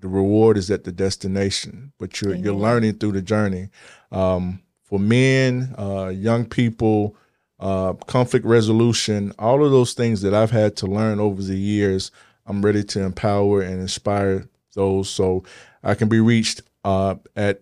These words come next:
Speaker 1: you can book me on my Linktree, Linktree Jerry Davis. You can reach me on my author, e-, on my email, author j davis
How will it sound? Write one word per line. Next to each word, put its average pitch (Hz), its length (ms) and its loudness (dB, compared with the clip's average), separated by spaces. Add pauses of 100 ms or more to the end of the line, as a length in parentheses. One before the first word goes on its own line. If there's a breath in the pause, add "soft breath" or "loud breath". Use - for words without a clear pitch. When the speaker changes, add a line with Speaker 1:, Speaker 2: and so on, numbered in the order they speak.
Speaker 1:
you 110 120 -4
can 101 220 -2
book 104 460 2
me 123 220 0
on 107 160 0
my 101 140 0
Linktree, 135 720 -2 (500)
Linktree 107 440 -2
Jerry 104 320 4
Davis. 120 580 2 (280 soft breath)
You 104 100 -8
can 101 160 -2
reach 110 260 0
me 107 120 2
on 101 120 2
my 98 120 2
author, 104 380 2
e-, 107 220 -2
on 101 120 0
my 101 140 2
email, 104 520 2
author 107 500 4
j 107 420 2
davis 104 680 -2